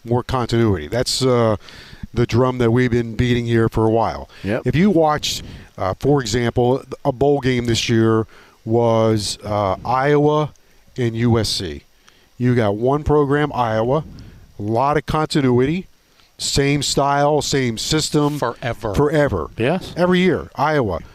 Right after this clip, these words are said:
Speaker 1: They're gonna run the ball, play defense, punt, and win nine or ten games. That's it.
Speaker 2: And where are you down up front with the
Speaker 1: Kirk
Speaker 2: big
Speaker 1: Ferentz.
Speaker 2: guys?
Speaker 3: Yep.
Speaker 2: Yeah,
Speaker 1: Right.
Speaker 2: like Wisconsin.
Speaker 1: Wisconsin, same thing.
Speaker 2: Same thing.
Speaker 1: Iowa played U S C and beat 'em.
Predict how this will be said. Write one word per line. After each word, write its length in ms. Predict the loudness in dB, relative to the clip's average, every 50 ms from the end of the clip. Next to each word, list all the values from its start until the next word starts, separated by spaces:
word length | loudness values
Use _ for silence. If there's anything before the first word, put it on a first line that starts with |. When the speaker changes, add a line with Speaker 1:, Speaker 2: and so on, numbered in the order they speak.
| -20 -6 -2
Speaker 1:
They're 120 | 0 0
gonna 160 | 2 2 0 0
run 200 | 0 0 0 0
the 80 | 0
ball, 400 | 2 2 4 4 4 2 2 0 -4 -12 -10 -6
play 240 | -2 0 0 0 2
defense, 520 | 2 0 0 2 2 0 0 0 -4 -8 -12 -14 -10 -4
punt, 280 | -2 -2 -2 -2 -4 -8 -18 _ _ -2
and 180 | 0 2 2
win 140 | 2 0 0
nine 180 | 0 0 0 0
or 60 | 0
ten 220 | 0 -2 -2 -2 -4
games. 400 | -6 -6 -6 -8 -8 -10 -10 -10 -8 -4
That's 220 | -2 0 2 2
it. 200 | 2 2 0 -2 -4 -2
Speaker 2:
And 120 | -2 0 0
where 140 | 0 0 2
are 40 |
you 100 | 2 0
down 260 | 2 0 0 0 0 -2
up 100 | -2 -2
front 300 | -2 -2 -2 -2 0 -2
with 100 | 0 0
the 60 | 2
Speaker 1:
Kirk 60 | 2
Speaker 2:
big 100 | 2 2
Speaker 1:
Ferentz. 100 | 2 2
Speaker 2:
guys? 320 | 2 2 2 0 0 0 0
Speaker 3:
Yep. 100 | -2 -2
Speaker 2:
Yeah, 80 | -2 0
Speaker 1:
Right. 240 | 0 0 0 0 0
Speaker 2:
like 40 |
Wisconsin. 600 | 0 0 0 0 -2 0 0 -2 -2 -2 -4 -2
Speaker 1:
Wisconsin, 640 | 0 0 0 0 0 0 0 0 0 -2 -4 -8 -8 -4
same 260 | -2 0 0 0 0
thing. 220 | 0 0 -2 -2 -2
Speaker 2:
Same 180 | -2 -4 -4 -4
thing. 220 | -4 -6 -4 -2
Speaker 1:
Iowa 340 | 0 0 2 4 4 4 2
played 360 | 2 0 0 2 2 2 2
U 160 | 2 2 2 2
S 80 | 2
C 200 | 0 0 2 2
and 120 | 2 2 2
beat 180 | 2 2 2
'em. 140 | 0 -2